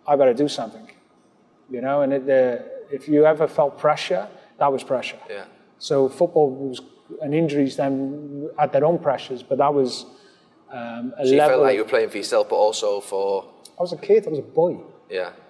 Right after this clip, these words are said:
Speaker 1: I was a boy who barely looked after himself. Still not that great at it now, don't get me <laughs> wrong. But it was like, well, I have no choice in this anymore.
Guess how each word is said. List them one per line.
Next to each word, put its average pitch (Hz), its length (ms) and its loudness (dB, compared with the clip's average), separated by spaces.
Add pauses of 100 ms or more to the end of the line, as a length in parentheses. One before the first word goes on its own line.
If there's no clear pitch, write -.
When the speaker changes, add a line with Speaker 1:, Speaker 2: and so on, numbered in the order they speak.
Speaker 1:
I 139 40 -12
was 131 100 -12
a 120 40 -14
boy 147 340 2
who 131 140 -12
barely 165 300 4
looked 151 160 0
after 131 240 -6
himself. 135 500 -10
Still 170 480 0
not 147 360 0
that 120 140 0
great 131 240 2
at 120 60 -2
it 123 100 -2
now, 143 180 0
don't 123 200 -4
get - 140 -6
me 131 100 -4
<laughs> 139 100 -2
wrong. 131 260 -2 (400)
But 139 280 0 (420)
it 160 180 -2
was 151 180 0
like, 139 260 -4
well, 135 460 -4
I 180 100 4
have 220 200 0
no 151 160 -6
choice 180 380 2
in 131 80 -6
this 117 220 -10
anymore. 107 340 -10